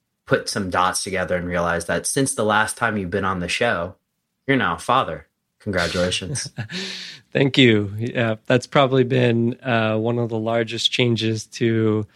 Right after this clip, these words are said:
Speaker 2: my life in recent years, aside from Elite H R V, and one of the largest impacts acutely and also chronically on my H R V and my health and my outlook on the universe.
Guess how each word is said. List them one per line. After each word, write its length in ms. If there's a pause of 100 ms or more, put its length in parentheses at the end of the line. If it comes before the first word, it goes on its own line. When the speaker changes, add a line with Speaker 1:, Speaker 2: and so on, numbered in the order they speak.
(260)
Speaker 2:
my 640 (120)
life 360
in 140
recent 400
years, 540
aside 360
from 520 (100)
Elite 300
H 200
R 140
V, 460
and 420
one 180
of 120
the 100
largest 460
impacts 580
acutely 680 (420)
and 600
also 340
chronically 600
on 260
my 180
H 240
R 120
V 500
and 160
my 140
health 340
and 140
my 160
outlook 420
on 80
the 80
universe. 600